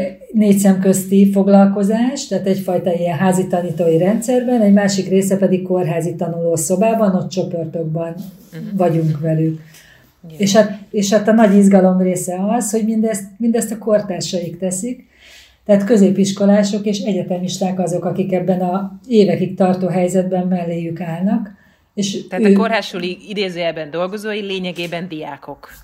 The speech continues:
Speaker 2: Tehát,
Speaker 1: Igen.
Speaker 2: hogy önkéntesekkel
Speaker 1: Igen,
Speaker 2: dolgoztak.
Speaker 1: igen, igen, igen. Amit mi felnőttek adunk, az egy stabil, professzionális háttér, amit felépítettünk.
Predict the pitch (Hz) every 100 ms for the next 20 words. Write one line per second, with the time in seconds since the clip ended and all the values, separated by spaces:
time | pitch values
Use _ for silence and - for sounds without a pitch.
0 | - _ - 185 185 196 170 160 220 220
1 | 190 180 160 160 - 151 - 147 151 -
2 | - 233 196 185 240 202 180 175 208 190
3 | 175 175 165 156 165 - _ _ - 233
4 | 226 196 214 196 202 185 190 - 233 214
5 | 226 220 226 226 - 208 190 196 196 -
6 | 185 180 180 180 185 160 165 - 175 175
7 | 170 165 - 175 175 202 196 196 196 202
8 | 202 202 214 214 214 202 233 233 233